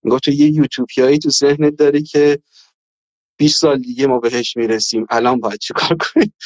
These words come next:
ام، و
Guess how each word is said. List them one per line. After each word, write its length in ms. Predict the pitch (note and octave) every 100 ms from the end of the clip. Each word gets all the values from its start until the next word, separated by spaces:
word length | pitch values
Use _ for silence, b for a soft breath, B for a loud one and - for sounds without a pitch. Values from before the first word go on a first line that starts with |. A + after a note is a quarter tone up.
| B B B B _ -
ام، 420 | D3 C#3 C3+ B2+ - _ _ _ -
و 640 | D3+ C#3+ D#3 D#3 D#3 D#3